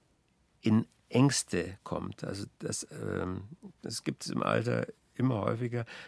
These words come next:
dass man so eine Panikattacke kriegt. Also, dass man plötzlich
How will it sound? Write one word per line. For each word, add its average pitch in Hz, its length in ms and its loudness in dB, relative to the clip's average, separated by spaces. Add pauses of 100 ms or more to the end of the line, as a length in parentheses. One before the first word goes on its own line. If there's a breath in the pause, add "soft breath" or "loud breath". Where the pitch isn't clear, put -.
dass 113 140 -4
man 113 100 6
so 107 120 2
eine 104 140 4
Panikattacke - 880 -2
kriegt. - 420 -10
Also, 98 240 -2 (320 loud breath)
dass - 140 -4
man 107 200 -2
plötzlich - 520 0